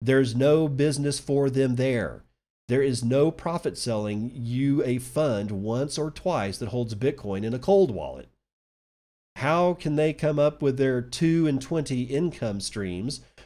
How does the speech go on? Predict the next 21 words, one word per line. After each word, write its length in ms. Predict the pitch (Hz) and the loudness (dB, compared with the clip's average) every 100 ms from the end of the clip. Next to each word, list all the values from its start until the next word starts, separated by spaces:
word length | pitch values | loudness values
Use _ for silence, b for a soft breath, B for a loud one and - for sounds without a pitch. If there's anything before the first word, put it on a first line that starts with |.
| B - | B 0
on 180 | 127 | 2
something 680 | 123 170 180 180 110 110 120 - - | 2 0 0 0 -2 -2 -6 -10 -4
people 340 | 131 131 151 | -4 -2 -4
just 280 | 123 123 123 | -2 -2 -2
want 180 | 117 110 | -4 -2
to 60 | |
buy 260 | 110 104 110 | -2 -2 -2
and 80 | 123 | -4
hold 260 | 110 98 | -4 -6
for 80 | 95 | -6
the 160 | 95 95 | -8 -6
end 160 | 90 | -6
of 80 | 95 | -6
times? 520 | - 175 117 - - - _ _ _ _ _ - | 0 2 2 -2 -12 -16 _ _ _ _ _ -10
This 300 | 127 160 226 | 4 6 6
is 160 | 320 127 | 2 -4
why, 280 | 92 67 76 | -4 -6 -6
from 160 | 123 | -6
the 60 | 113 | -2
very 220 | 139 208 | 0 2
beginning, 520 | 208 147 101 90 92 | 0 0 -2 -2 -4